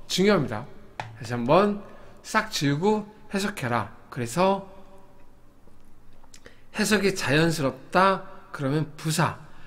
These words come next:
해석이 부자연스럽네, 형용사, 그 말이야. 자,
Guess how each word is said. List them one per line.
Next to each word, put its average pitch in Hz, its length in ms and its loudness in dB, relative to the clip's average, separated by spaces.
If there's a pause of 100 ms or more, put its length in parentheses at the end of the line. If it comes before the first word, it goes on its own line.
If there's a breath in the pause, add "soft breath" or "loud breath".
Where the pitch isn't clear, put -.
(160 loud breath)
해석이 226 400 2
부자연스럽네, 196 1160 2 (160)
형용사, 175 560 2
그 110 60 -6
말이야. 98 260 -12 (560 soft breath)
자, 160 500 4